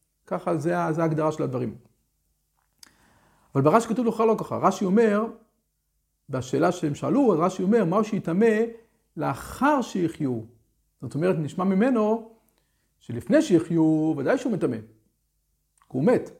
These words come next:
השאלה הייתה, אחרי שאלישע החיה אותו, האם הוא נחשב כחי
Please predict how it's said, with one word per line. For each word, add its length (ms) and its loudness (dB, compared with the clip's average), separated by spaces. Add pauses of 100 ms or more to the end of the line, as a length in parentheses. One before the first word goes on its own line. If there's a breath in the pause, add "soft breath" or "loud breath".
(720)
השאלה 200 -2
הייתה, 260 2
אחרי 220 -2
שאלישע 520 -2
החיה 200 2
אותו, 220 2
האם 140 -2
הוא 640 -2
נחשב 680 0 (160)
כחי 720 -6